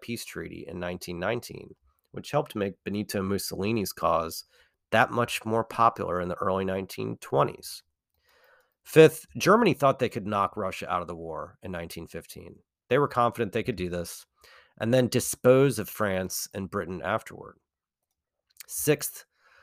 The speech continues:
the Ottoman Empire joined the Central Powers at the end of nineteen fourteen, which was a boost to the Central Powers. The Ottomans were trying to hold their empire together and feared the Russians,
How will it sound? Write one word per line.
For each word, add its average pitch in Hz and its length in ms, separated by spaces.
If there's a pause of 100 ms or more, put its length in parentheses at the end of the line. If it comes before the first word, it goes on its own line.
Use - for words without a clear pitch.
(260)
the - 100
Ottoman 147 360
Empire 117 480
joined 127 420
the 113 60
Central 117 380
Powers 127 440
at 80 80
the - 120
end 107 160
of 95 80
nineteen 107 380
fourteen, 92 520
which 87 160
was 95 140
a 101 40
boost 107 400
to 101 60
the 90 80
Central 107 340
Powers. - 560 (600)
The 120 80
Ottomans 151 360
were 123 100
trying 156 340
to 104 80
hold 117 180
their 107 120
empire 104 360
together 104 540
and 95 260
feared 151 400
the 101 80
Russians, - 720